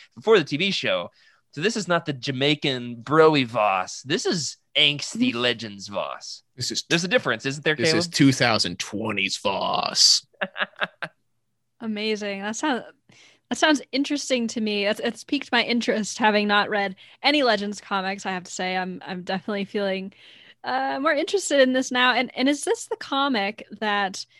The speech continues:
Speaker 2: made George Lucas put Aayla Secura into Revenge of the Sith, or am I misremembering here? 'Cause I remember he,
Speaker 1: Yeah,
Speaker 2: he
Speaker 1: I think
Speaker 2: saw
Speaker 1: so.
Speaker 2: her from something and decided to put her in the movie 'cause he thought she looked really cool.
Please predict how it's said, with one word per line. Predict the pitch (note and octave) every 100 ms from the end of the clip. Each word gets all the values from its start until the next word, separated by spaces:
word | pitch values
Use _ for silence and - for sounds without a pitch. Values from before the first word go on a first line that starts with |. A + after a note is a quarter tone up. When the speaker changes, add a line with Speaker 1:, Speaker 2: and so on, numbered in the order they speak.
| _ _ -
Speaker 2:
made | A3+ A#3 G#3
George | A#3 A3+ A3+ G3+
Lucas | G#3 G#3+ A3+ G3+ -
put | - G#3+ -
Aayla | G#3 G3+
Secura | G#3+ G#3+ A3 G3+ G3+ G3 -
into | G#3 G#3 - G3+ G3 G3 G3 - - - -
Revenge | - A3+ A3+ A3+
of | G#3+
the | G3
Sith, | - C4 F4
or | C#4
am | G#3+ B3
I | A#3+ G#3+ - _
misremembering | A3+ B3 B3+ C4 A#3 A3 G3+ F#3
here? | F#3 F#3
'Cause | F#3+ B3+
I |
remember | B3+ C#4 D#4+
he, | C#4+ B3+ B3 - -
Speaker 1:
Yeah, | E3+ B3+
Speaker 2:
he |
Speaker 1:
I | A#3
think | -
Speaker 2:
saw | D#3+ C#4 D#4
Speaker 1:
so. |
Speaker 2:
her | D4+ C#4+
from | C#4 B3+ A3+
something | A#3+ A3+ A#3+ A#3 A#3 A#3 A3+ - B2+ -
and | A3+ G#3+ G3
decided | G#3 G3+ G#3+ G#3+
to | G3
put | A3
her | G3+
in | G3+
the |
movie | F#3 F#3+ G3+ G3+
'cause | G3+ G#3+
he |
thought | G3 G3+ F#3+ -
she | -
looked | F#3+ G3 -
really | F#3+
cool. | F#3+ G3+ G3 G3 G#3